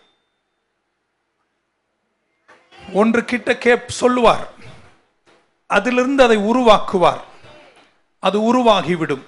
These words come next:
அது உருவானதுக்கு அப்புறம் அந்த உருவாக்கப்பட்டது உருவானதை தாங்கிக் கொண்டே இருக்கும். அது முடியும் போது உருவானதுக்கே திரும்பிவிடும். அப்படிதான் அந்த பிரின்சிபிள்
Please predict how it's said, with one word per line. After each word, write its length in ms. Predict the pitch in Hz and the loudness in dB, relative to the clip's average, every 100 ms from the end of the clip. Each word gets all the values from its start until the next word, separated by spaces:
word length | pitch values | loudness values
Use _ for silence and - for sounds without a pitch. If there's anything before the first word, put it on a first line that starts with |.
| - | -8
அது 300 | 180 202 247 | -4 -2 2
உருவானதுக்கு 540 | 294 262 247 220 208 | 4 4 2 0 0
அப்புறம் 480 | 190 226 240 302 294 _ _ | -2 -2 -4 -6 -12 _ _
அந்த 280 | - 180 185 | -10 -6 -6
உருவாக்கப்பட்டது 1200 | 185 240 269 247 240 214 - 208 - 226 254 262 | -4 2 4 4 2 -2 -2 -2 0 0 -2 -6
உருவானதை 800 | 208 214 254 240 220 208 202 208 | -6 -4 0 2 2 0 -2 -2
தாங்கிக் 360 | 208 214 214 220 | -2 -4 -6 -8
கொண்டே 240 | 208 196 | -4 -4
இருக்கும். 400 | 170 - 147 139 _ _ _ _ _ _ _ _ | -4 -6 -10 -12 _ _ _ _ _ _ _ _
அது 180 | 151 160 | -8 -2
முடியும் 380 | 202 240 269 247 | 0 2 0 2
போது 400 | 226 226 226 214 | 2 2 -2 -4
உருவானதுக்கே 760 | 180 233 240 220 208 196 214 214 | -2 2 4 4 2 0 0 -2
திரும்பிவிடும். 760 | - 196 185 156 131 113 - - - - - - - - 359 508 508 - 339 - - - - - - - - | 0 0 2 -2 -2 -4 -10 -20 -20 -20 -20 -20 -20 -20 -20 -20 -20 -20 -18 -20 -20 -20 -20 -20 -20 -20 -2
அப்படிதான் 220 | 185 196 | 0 2
அந்த 280 | 240 220 190 190 | 2 2 0 2
பிரின்சிபிள் 640 | 202 202 208 - 147 120 | 2 0 -6 -8 -10 -12